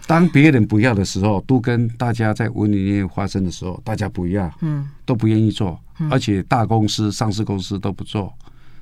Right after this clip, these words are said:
Speaker 1: 到最后，我为什么做？我觉得别人不做，我才有机会做。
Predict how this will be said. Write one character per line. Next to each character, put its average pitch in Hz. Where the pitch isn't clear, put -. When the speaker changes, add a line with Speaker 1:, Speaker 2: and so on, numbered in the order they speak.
Speaker 1:
到 156
最 123
后， 110
我 95
为 135
什 101
么 82
做？ 107
我 117
觉 165
得 127
别 165
人 180
不 135
做， 147
我 98
才 110
有 107
机 110
会 101
做。 95